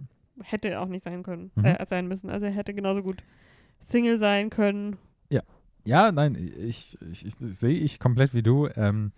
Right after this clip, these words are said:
Speaker 1: Aber ich meine, so ein heißer Typ wie Matthew McConaughey, natürlich.
Speaker 2: <laughs>
Speaker 1: Und wenn er so einen geilen Diamantenohrring die ganze Zeit noch dreht, dann können sich die Frauen halt nicht zurückhalten.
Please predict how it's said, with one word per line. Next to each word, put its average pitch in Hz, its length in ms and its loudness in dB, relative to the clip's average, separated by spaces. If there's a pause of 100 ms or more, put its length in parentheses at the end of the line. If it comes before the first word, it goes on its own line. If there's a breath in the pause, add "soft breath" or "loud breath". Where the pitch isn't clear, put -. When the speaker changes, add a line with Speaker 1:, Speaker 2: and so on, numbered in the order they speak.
(120)
Speaker 1:
Aber 190 200 2
ich 190 100 -4
meine, 190 140 0
so 190 40 0
ein 190 160 -4
heißer 208 360 0
Typ 214 240 -2
wie - 60 -4
Matthew 196 280 -4
McConaughey, 196 340 -4
natürlich. 202 600 0
Speaker 2:
<laughs> - 400 -6
Speaker 1:
Und 220 80 -2
wenn 208 100 4
er 208 140 4
so 214 60 2
einen 214 180 -2
geilen 233 560 4
Diamantenohrring 254 1040 2
die 254 80 -4
ganze 262 240 -2
Zeit 262 160 0
noch 254 160 0
dreht, 254 280 2
dann 226 100 -4
können 254 200 0
sich 285 120 2
die 202 100 -4
Frauen 196 260 0
halt 196 140 -2
nicht 196 160 -10
zurückhalten. 196 760 -4